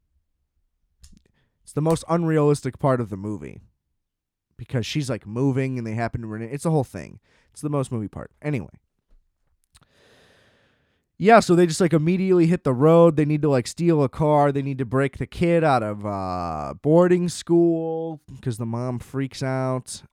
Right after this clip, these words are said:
Uh, what else happens? Yeah, then they just hit the road. They run into disco people. That's where Natasha Lyonne comes in.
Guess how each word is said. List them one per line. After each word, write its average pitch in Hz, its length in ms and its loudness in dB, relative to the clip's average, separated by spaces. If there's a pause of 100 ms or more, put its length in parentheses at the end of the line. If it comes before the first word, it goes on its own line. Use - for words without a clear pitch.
Uh, 104 440 -4
what 113 200 -2
else 101 240 -4
happens? 87 500 -10 (300)
Yeah, 190 160 4
then 165 140 2
they 180 100 2
just 160 160 -2
hit 185 140 -2
the 143 80 2
road. 165 340 4
They 139 140 0
run 139 160 -4
into 113 180 -6
disco 170 540 -2
people. 156 560 -4
That's 127 200 -6
where 120 120 -6
Natasha 110 460 -8
Lyonne 143 540 -4
comes 143 440 -8
in. 139 500 -4